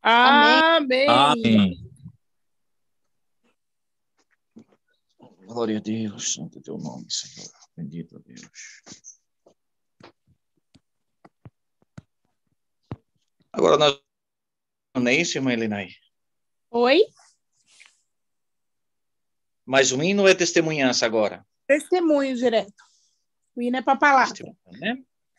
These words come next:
Speaker 1: Uhum. Glória a Deus.
Speaker 2: Glória a Deus. Mandado, então, nós estamos agora na liberdade para os santos testemunhos.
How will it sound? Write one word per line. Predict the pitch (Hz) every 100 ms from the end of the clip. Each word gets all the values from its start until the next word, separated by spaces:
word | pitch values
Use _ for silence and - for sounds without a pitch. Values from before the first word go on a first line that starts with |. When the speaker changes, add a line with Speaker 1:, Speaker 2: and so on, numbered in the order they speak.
| _ _ _ _
Speaker 1:
Uhum. | 214 233 294 370 508 _ _ _ _ _
Glória | 220 233 202 220
a |
Deus. | 214 - - - - _ _
Speaker 2:
Glória | 107 92
a |
Deus. | 87 104 _ - - - - - - - _ _ _ 269 349 359 -
Mandado, | 143 135 139 135
então, | 131 127 135 135 131 - _ - _ _
nós | 139 127
estamos | 117 123 117 113
agora | 110 101 123 127 110 - _ _ _ _ _ _ _ _ _
na | 120
liberdade | 117 113 113 101 107 113 110
para | 104 107
os | 107 -
santos | 117 110 -
testemunhos. | 110 - - 123 113 110 - -